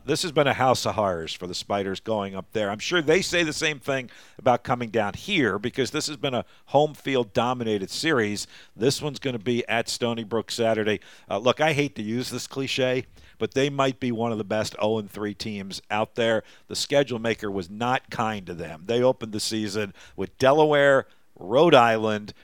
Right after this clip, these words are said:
and then an F B S game at Arkansas State, and they're oh and three, but they're a dangerous oh and three.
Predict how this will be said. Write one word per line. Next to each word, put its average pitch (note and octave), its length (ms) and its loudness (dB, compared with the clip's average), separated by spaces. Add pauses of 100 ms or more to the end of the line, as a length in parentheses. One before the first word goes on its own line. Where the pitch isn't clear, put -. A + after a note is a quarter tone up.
(180)
and G#2+ 180 -4
then B2+ 160 2
an A#2+ 80 0
F C3 220 4
B A#2+ 160 0
S A#2 180 2
game G2+ 460 -6
at G#2 120 0
Arkansas G#2 560 -2
State, B2 480 0 (300)
and A2+ 160 -2
they're A2 180 2
oh C3 200 2
and A2+ 120 -6
three, A#2 440 0
but G2 180 -10
they're B2 260 4
a G#2+ 60 0
dangerous F2 720 -8
oh F2+ 180 0
and D#2+ 100 -14
three. C#2+ 360 -14